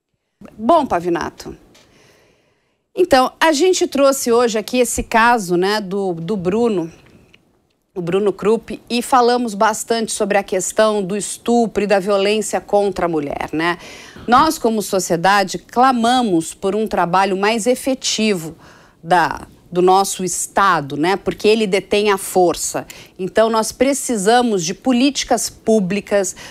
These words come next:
nós precisamos de educação, precisamos educar os nossos filhos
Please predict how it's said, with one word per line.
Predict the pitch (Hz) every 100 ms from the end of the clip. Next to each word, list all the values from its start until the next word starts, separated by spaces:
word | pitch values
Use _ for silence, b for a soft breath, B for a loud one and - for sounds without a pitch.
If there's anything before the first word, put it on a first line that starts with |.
| B
nós | 220 220
precisamos | - 196 196 185 190 185 156
de | 185
educação, | - 269 208 233 269 202 196 - 208 196 185 B B -
precisamos | 330 - 269 262 302 262
educar | 277 233 254 247 233
os | 226 185
nossos | 240 277 285 254 220 -
filhos | - 285 294 202 156 - -